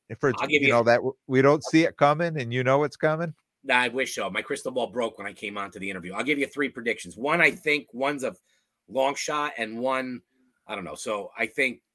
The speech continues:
Speaker 2: uh, the card market will probably start to change directions in a positive note on pricing, because I have reasoning. I'm not just throwing it out there. We're gonna start to see interest rates come down.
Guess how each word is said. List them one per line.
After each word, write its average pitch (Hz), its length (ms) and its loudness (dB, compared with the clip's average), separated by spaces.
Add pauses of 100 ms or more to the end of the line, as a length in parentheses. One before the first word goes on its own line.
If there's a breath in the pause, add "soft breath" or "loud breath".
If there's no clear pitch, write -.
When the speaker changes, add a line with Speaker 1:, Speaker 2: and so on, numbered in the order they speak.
(180)
Speaker 2:
uh, 104 320 -2 (540)
the 101 140 -8
card 110 320 -2
market 95 440 -4 (400)
will 101 240 -2
probably 92 520 -4
start 90 420 -6
to 82 320 -8 (440)
change 113 520 -4
directions 95 540 -4
in 87 80 -6
a 85 40 -8
positive 90 500 -6
note 87 300 -6
on 85 100 -8
pricing, 90 540 -6 (960)
because 120 880 4
I 98 60 -6
have 98 200 -2
reasoning. 98 380 -2
I'm 95 60 -4
not 95 100 -4
just - 160 -12
throwing 104 160 -4
it 104 60 -4
out 90 200 -4
there. 85 240 -8 (880)
We're 101 160 -6
gonna 101 120 -2
start 104 260 -4
to 107 80 -12
see 104 180 -6
interest 90 240 -6
rates 95 180 -2
come 90 140 -6
down. 73 280 -8